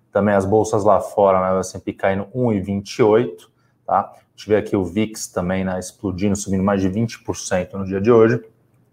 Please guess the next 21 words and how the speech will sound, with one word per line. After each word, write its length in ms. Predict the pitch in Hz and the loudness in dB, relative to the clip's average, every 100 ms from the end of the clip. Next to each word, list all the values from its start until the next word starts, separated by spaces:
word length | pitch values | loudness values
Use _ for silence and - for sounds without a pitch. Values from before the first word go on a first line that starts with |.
| _ | _
tá? 300 | 110 123 - - - _ _ _ | 0 0 -2 -16 -20 _ _ _
Então, 140 | 185 | 2
pessoal, 580 | 170 - 156 135 170 - - _ | 4 6 8 6 2 -8 -18 _
acho 120 | - | 0
que 80 | 180 | 0
a 100 | 180 | 2
principal 480 | 170 - 180 185 185 | -2 0 4 4 6
toada, 460 | 143 123 117 113 | 8 10 8 6
né, 480 | 110 110 104 104 - - 120 | 4 4 2 0 -6 -14 -10
do 120 | 110 | -8
dia 240 | 101 107 | 0 0
de 120 | 104 | 2
hoje 260 | 110 127 131 | 0 0 -4
continua 480 | - 127 - 131 143 | -6 -8 -4 -2 -2
sendo 460 | - 123 113 120 | -2 -4 -2 -2
a 160 | 113 113 | -2 -2
atenção 520 | 107 107 92 - 113 | -2 -8 -12 -8 -6
dos 140 | 113 110 | -4 -6
investidores 540 | 104 - 101 101 107 | -8 -8 -2 0 0
em 40 | |
relação 600 | 107 110 104 - 98 101 | 0 2 2 -2 -6 -6